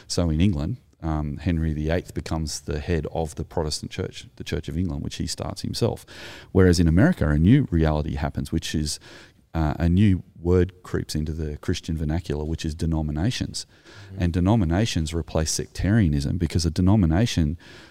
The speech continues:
Speaker 1: a denominational framework says that not one church will have, um,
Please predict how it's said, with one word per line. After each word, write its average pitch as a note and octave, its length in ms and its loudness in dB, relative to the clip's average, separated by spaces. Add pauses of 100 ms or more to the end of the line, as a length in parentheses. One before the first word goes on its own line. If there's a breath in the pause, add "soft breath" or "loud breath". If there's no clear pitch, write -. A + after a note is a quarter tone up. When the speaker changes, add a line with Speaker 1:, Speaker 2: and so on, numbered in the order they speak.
(180 loud breath)
Speaker 1:
a F#2 120 2
denominational F#2 640 4
framework F2+ 640 2
says E2 360 2 (360 loud breath)
that - 260 0
not G2 240 4
one F2 340 2
church - 480 -2
will E2 380 -2 (280)
have, D#2 420 -4 (440)
um, D2 420 -4